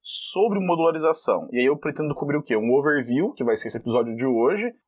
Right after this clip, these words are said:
alguns problemas se modularizar, boas práticas ao, ao se modularizar, então talvez trazer alguns exemplos pra vocês aqui de casos de sucesso e também de insucesso, né? Falar sobre a modularização precoce,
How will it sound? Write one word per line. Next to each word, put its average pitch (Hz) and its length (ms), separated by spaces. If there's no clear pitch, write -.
alguns 165 340
problemas 165 680
se 160 80
modularizar, 139 760
boas 139 300
práticas 156 640
ao, 147 160
ao 131 80
se 143 160
modularizar, 123 800
então 143 180
talvez 127 240
trazer 123 260
alguns 120 300
exemplos 113 380
pra 123 100
vocês 110 460
aqui 120 320
de 117 100
casos 113 340
de 107 120
sucesso 123 580
e - 20
também 117 360
de 110 200
insucesso, 127 920
né? 127 240
Falar 202 160
sobre 180 180
a 175 40
modularização 170 680
precoce, 151 800